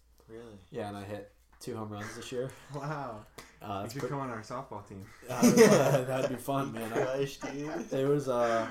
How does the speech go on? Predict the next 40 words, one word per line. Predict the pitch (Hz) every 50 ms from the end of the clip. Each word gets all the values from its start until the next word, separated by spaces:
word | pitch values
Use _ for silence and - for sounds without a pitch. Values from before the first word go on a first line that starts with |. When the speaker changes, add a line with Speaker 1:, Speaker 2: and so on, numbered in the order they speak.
| - - -
Speaker 2:
it | 330 302 135
was | 139 143 139
crazy, | - - 127 135 147 139 123
man. | 113 107 107 110 113 110
I, | 113 113 117 117 - - - - - - - 107
I, | 113 120 120 120
uh, | 117 117 113 110 110 107 107 104
so | - - 123 113
Chatham, | - - 151 151 165 170 160 139 123 113 107 - _ _ _ -
I | 123
don't | 120
know | 117
if | 113
you | 120 117
guys | 110 104 107
know, | 107
used | 104 101 98
to | -
be | 104
an | 98
all-girls | 98 98 95 98 98 98 95 -
school. | - - 117 117 113 - _ _ - _ -
Speaker 3:
Yeah, | 151 165 185 196 180
my | 160 143
mom | 143 151 165 170 156
was | 139 -
Speaker 1:
Okay. | - 123
Speaker 3:
telling | 117 113 107
me | 104 101
that. | 98 95 -
Speaker 2:
Yeah, | 147 123 101
it | 107
used | 120 120
to | -
be | 123
an | 117
all-girls | 110 107 104 107 107 110
Speaker 3:
Yeah. | 117 117
Speaker 2:
school. | - 101
So | - - - 113 107 107 101 101 101